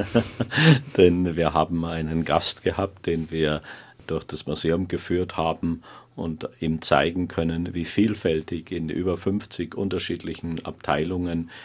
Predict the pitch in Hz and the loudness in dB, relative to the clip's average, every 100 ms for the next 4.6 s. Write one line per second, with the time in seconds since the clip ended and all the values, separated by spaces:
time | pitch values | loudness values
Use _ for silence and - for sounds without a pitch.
0 | - - 78 - 76 80 - 85 80 82 | -20 -10 -8 -2 -2 -2 -4 -4 -2 -2
1 | 85 87 82 - 76 82 82 98 113 - | -2 -4 -6 -8 -4 0 2 2 2 0
2 | 90 87 - - _ _ _ _ _ 78 | 0 -2 -12 -20 _ _ _ _ _ -6
3 | - - 101 110 123 - - - _ - | -4 0 0 0 -2 -12 -20 -20 _ 0
4 | - 196 - 110 104 - | 4 4 2 -4 -4 -10